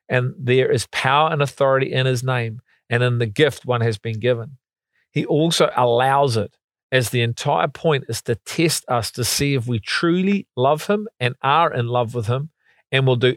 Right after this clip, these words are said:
everything his way or ours. This is what God searches the entire world for over every generation, to find those who truly love him, defined by him.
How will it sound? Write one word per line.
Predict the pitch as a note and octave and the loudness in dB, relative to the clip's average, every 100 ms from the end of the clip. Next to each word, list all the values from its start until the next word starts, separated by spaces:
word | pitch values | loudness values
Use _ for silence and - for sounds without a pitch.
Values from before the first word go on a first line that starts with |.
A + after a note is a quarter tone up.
| - | 0
everything | D3+ D3+ D#3+ C3 C3 A#2 | -2 0 -4 -2 -2 2
his | G#2+ C#3+ B2+ | 2 2 2
way | A#2 A2+ A2+ B2+ _ - | 0 0 -2 -6 _ -2
or | A#2 - | -2 0
ours. | A#2 A2+ G2+ G#2+ - _ _ _ _ _ | -2 -2 -4 -8 -20 _ _ _ _ _
This | F#3 E3+ | 0 2
is | C#3 | 2
what | C#3+ B2+ | 0 0
God | B2 A#2+ | 0 0
searches | - C#3+ D#3+ B2+ - | 0 -2 -2 -4 -2
the | C3 | -2
entire | B2 B2+ - C#3+ E3+ E3 | -2 -4 -4 0 2 2
world | D#3 B2+ D#3 E3 | 2 0 2 0
for | - A#2+ - | 0 -2 2
over | B2+ A#2 A#2+ C#3 | 2 2 0 -4
every | C3 C#3+ A#2+ | -4 -2 -4
generation, | C3+ B2+ B2 B2+ C3 G#2 F#2+ _ _ _ _ - | -2 -2 0 0 -2 -6 -10 _ _ _ _ -4
to | |
find | A#2 - C3 D#3 E3+ C#3+ | -2 0 2 4 2 2
those | A#2+ A2+ A2+ - - | 0 -2 -6 -10 -6
who | A#2 | -6
truly | - - - F#3 A3+ E3+ A2 F#2+ - | -2 -4 2 2 4 2 0 -4 -2
love | A#2+ A2+ G2+ | 0 2 2
him, | A2+ A2+ C3+ - _ | -2 -2 -8 -18 _
defined | - A2 - A#2+ A#2+ A2 F#2 | -4 -2 0 2 2 0 0
by | A2 B2 | 0 0
him. | G#2+ G#2+ | -2 -4